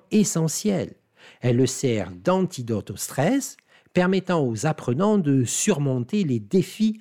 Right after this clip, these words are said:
avec plus de sérénité. En résumé, nos états d'apprentissage influencent directement notre capacité à apprendre. C'est pourquoi il est essentiel de créer des environnements d'apprentissage qui minimisent le stress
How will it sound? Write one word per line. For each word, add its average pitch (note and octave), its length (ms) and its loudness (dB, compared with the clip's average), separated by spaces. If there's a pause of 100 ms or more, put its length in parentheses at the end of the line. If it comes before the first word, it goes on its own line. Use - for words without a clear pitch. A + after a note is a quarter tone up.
(120)
avec F#3+ 320 -2
plus F#3+ 280 0
de F3+ 100 2
sérénité. B2+ 800 0 (380)
En D#3+ 180 2
résumé, D#3 640 2
nos D3 220 4
états D3 300 2
d'apprentissage B2+ 920 -2 (140)
influencent D#3 640 2
directement B2+ 800 -2 (280)
notre B2+ 340 2
capacité D#3 720 -2
à C#3 80 2
apprendre. G2 500 -6 (480)
C'est - 200 0
pourquoi D3+ 320 2
il G#2+ 120 0
est - 220 -6
essentiel E3+ 680 0
de C3 100 2
créer E3 260 -2
des A#2+ 220 0
environnements B2 480 0
d'apprentissage A#2+ 960 -2 (320)
qui C#3 160 2
minimisent F#3 640 6
le G#2 140 4
stress D3 520 -2